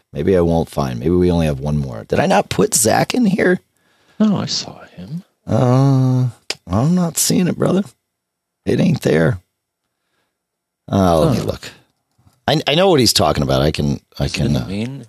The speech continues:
Speaker 2: Maybe in the main
Speaker 1: maybe I, yeah,
Speaker 2: Not
Speaker 1: maybe
Speaker 2: a
Speaker 1: I just
Speaker 2: move.
Speaker 1: didn't move it in. Yeah, there it is.
Speaker 2: Yep,
Speaker 1: Okay.
Speaker 2: there it is.
Speaker 1: So, uh, Zach found this little thing,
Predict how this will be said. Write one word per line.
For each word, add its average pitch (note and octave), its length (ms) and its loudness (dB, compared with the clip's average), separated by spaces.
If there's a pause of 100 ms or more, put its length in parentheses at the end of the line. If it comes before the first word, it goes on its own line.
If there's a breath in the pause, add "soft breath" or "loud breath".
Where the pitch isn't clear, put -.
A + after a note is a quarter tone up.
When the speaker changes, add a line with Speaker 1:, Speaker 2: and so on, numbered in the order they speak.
Speaker 2:
Maybe E3 200 -6
in G#2+ 80 -6
the F2 60 -10
main E2+ 260 -10
Speaker 1:
maybe E2 220 2
I, D2+ 40 2
yeah, C2+ 200 2
Speaker 2:
Not - 120 2
Speaker 1:
maybe - 120 0
Speaker 2:
a - 20 -2
Speaker 1:
I C2 40 -2
just B1 120 0
Speaker 2:
move. E2 60 -2
Speaker 1:
didn't B1 200 -4
move A#1+ 180 -4
it A1 80 -4
in. A1+ 200 -4 (520)
Yeah, A#2 160 -6
there C3+ 140 -2
it A#2 80 -4
is. A#2+ 140 -6
Speaker 2:
Yep, C#3+ 100 2
Speaker 1:
Okay. B2 200 0
Speaker 2:
there G#2+ 120 0
it E2+ 40 -2
is. - 260 -8 (120)
Speaker 1:
So, E3 500 2 (120)
uh, E3 220 2 (100)
Zach F#3+ 380 0
found F3+ 300 0
this C#3 140 0
little C#3 140 0
thing, C3 380 0